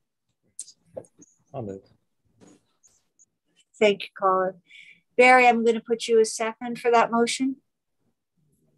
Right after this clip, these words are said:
Speaker 2: <laughs> Thank you, Barry. Okay. Um, any questions or comments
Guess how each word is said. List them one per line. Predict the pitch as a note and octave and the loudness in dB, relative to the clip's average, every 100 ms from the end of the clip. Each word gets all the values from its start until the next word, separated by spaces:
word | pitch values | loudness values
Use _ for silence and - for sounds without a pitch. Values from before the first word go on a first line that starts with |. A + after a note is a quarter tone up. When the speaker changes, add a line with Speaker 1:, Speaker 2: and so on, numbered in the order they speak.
| - - _ | -20 -20 _
Speaker 2:
<laughs> | |
Thank | G#3+ F3 C4+ - C4+ - - G#3 G#3+ - | -2 2 0 2 -2 -2 0 2 2 -2
you, | G3+ | -4
Barry. | F#3+ F#3 G3+ - _ - - - - C4+ C4 B3+ - - - - | -2 -2 -6 -12 _ -20 -20 -20 -14 -10 -8 -8 -12 -18 -12 -4
Okay. | A3+ A3 A3 - C4 C4+ A3+ F#3+ F3 - _ _ _ _ _ _ _ _ - - | 2 4 2 0 2 4 4 2 -2 -12 _ _ _ _ _ _ _ _ -18 -6
Um, | G#3+ G#3+ G#3+ G#3 E3+ _ _ _ _ _ _ _ _ - - - | -4 -2 -4 -8 -12 _ _ _ _ _ _ _ _ -18 -12 -2
any | B3+ C#4 | 2 2
questions | - D4+ B3+ B3+ - A#3+ A3 | 2 4 4 2 -2 -6 -6
or | G#3 | -8
comments | - F#3+ F#3 E3+ F3 | -4 -4 -2 -4 -6